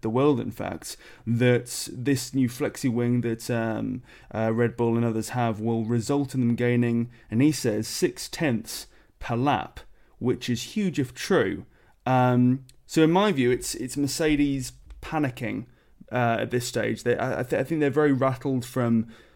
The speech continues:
the, the failure at Monaco. Granted, they didn't expect to win sort of one two and to, and to sort of, you know, throw away any, any prospect of competition from others. But they didn't expect to have a D N F in a seventh.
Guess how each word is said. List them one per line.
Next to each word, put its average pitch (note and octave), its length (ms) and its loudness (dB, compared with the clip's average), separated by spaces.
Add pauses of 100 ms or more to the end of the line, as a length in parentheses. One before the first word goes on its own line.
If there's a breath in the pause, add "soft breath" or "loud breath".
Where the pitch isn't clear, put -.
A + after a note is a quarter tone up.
(100)
the, A#2+ 160 0
the B2 200 -2
failure C3+ 420 4
at G#2+ 60 2
Monaco. B2+ 500 2
Granted, C3 480 -2
they B2 100 0
didn't A#2+ 240 0
expect - 400 -6
to B2+ 80 -4
win A#2+ 400 2
sort A2+ 180 -6
of A2 160 -8
one A#2+ 280 0
two A#2+ 300 -2
and A#2 120 -2
to, A#2 220 -2 (420 loud breath)
and A#2 140 -4
to G#2+ 340 -2
sort A2+ 220 -4
of, G2+ 100 -8 (380)
you - 80 -18
know, - 60 -20 (200)
throw C3+ 340 2
away A#2+ 460 4
any, A#2+ 380 2 (180)
any B2 220 0
prospect A#2+ 640 -6
of A2+ 180 -4
competition B2 640 -4
from A#2+ 160 -2
others. A#2 360 -4 (720)
But C#3 200 -2
they C#3 80 2
didn't D#3 180 0
expect - 380 -4
to C#3 80 -6
have B2+ 140 -2
a - 20 -4
D B2+ 160 2
N A#2+ 120 2
F A#2 160 -4
in A#2 80 -2
a A2 60 -4
seventh. - 500 -4